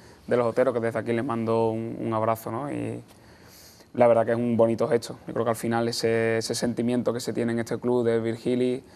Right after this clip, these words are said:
eh, se extrapola, ¿no? Se vaya donde se vaya y, y bueno, es una familia, es algo que, que desde que llegué aquí lo, lo he podido notar, que tanto los jugadores como la propia directiva desde el primer momento transmiten eso, que seamos una familia y,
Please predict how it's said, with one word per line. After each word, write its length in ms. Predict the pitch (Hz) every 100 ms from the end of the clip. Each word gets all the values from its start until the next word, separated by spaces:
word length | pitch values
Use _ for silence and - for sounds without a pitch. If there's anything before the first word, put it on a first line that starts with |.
| - -
eh, 240 | 113 113
se 140 | 113 113
extrapola, 480 | - 110 117 120 113
¿no? 300 | 120 117 120
Se 140 | 113
vaya 160 | 113 113
donde 280 | 113 117
se 120 | 113 113
vaya 380 | 120 123 131
y, 320 | 120 107 107 - -
y 60 |
bueno, 220 | 110 107 -
es 80 | 117
una 160 | 120 120
familia, 480 | 120 123 139 139 160 -
es 140 | - 120
algo 280 | 117 117 117
que, 420 | 117 117 113 113 - - -
que 100 | 127
desde 160 | 117 110
que 120 | 113
llegué 280 | 110 113 113
aquí 400 | 113 123 117 117
lo, 240 | 117 117
lo 80 | 117
he 40 |
podido 240 | 117 117 113
notar, 340 | 113 127 123
que 220 | 117 113
tanto 280 | 113 113 110
los 100 | 110
jugadores 380 | 113 110 113 113
como 200 | - 113
la 60 |
propia 240 | 110 113 113
directiva 540 | 113 107 117 113 113 - - - - -
desde 160 | 120 117
el 60 |
primer 180 | 110 117
momento 280 | 117 120 117
transmiten 460 | 120 123 113 117
eso, 220 | 117 - 127
que 80 |
seamos 220 | 113 117 113
una 100 | 113
familia 500 | 113 113 117 113 107
y, 240 | 110 113